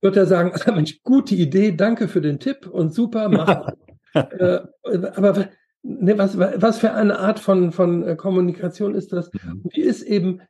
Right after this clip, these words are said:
Speaker 1: die bestätigt sozusagen nur noch mal dieses Narrativ, "Ihr seid die
Speaker 2: Ja.
Speaker 1: Bösen, wir sind die
Speaker 2: Ja.
Speaker 1: Guten."
Speaker 2: Mhm.
Speaker 1: Und, äh, das heißt,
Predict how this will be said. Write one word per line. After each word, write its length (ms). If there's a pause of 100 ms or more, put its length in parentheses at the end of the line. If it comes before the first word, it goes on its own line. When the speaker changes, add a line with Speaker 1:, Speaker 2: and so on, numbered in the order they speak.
(100)
Speaker 1:
die 60
bestätigt 640
sozusagen 500
nur 140
noch 140
mal 160
dieses 300
Narrativ, 600
"Ihr 240
seid 240
die 60
Speaker 2:
Ja. 40
Speaker 1:
Bösen, 400
wir 140
sind 260
die 140
Speaker 2:
Ja. 140
Speaker 1:
Guten." 360 (400)
Speaker 2:
Mhm. 200
Speaker 1:
Und, 500
äh, 220 (300)
das 180
heißt, 300